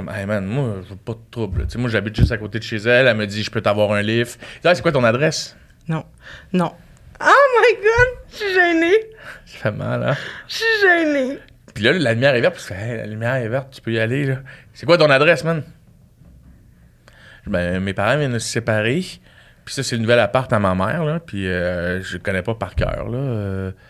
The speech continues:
Speaker 1: puis là, elle, elle nomme la rue. Je, « C'est ça, c'est juste à côté, là. » Euh, fait que, euh, il pogne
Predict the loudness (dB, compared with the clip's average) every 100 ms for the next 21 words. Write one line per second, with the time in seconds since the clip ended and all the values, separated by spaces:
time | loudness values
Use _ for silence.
0 | -20 -20 -20 -20 _ -2 0 4 4 4
1 | 2 4 2 2 0 0 -6 -10 -8 -8
2 | -8 -12 -14 -12 -10 -8 -8 -6 -6 -6
3 | -6 -8 -10 -12 -18 _ _ _ _ _
4 | _ -20 _ _ _ _ -14 -14 -12 -14
5 | -12 -14 -14 -16 -18 -20 -20 _ _ -20
6 | _ _ _ _ -14 -12 -10 -6 -4 -4